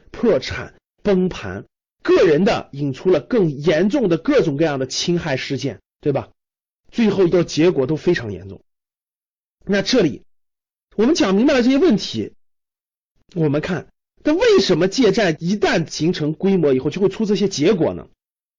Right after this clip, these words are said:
今天我给大家讲讲借债会带来问题的根源性的问题。明天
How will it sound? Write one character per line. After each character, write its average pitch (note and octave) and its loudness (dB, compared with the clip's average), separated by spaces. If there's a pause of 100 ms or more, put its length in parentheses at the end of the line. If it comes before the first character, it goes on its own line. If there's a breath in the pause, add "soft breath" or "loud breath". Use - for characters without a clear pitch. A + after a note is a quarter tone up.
(120)
今 A#3 2
天 A#3+ 2
我 A#3 2
给 F#3 2
大 F3+ 0
家 F#3+ 2
讲 E3 0
讲 C#3+ -2
借 A3+ 2
债 G#3 2
会 F#3+ 0
带 F#3 2
来 D#3 2
问 F#3 0
题 - -8
的 D3+ 0
根 G#3 2
源 C3 2
性 C3+ -6
的 B2 -2
问 A2+ -8
题。 - -20 (1080)
明 D#3+ 0
天 G3 -2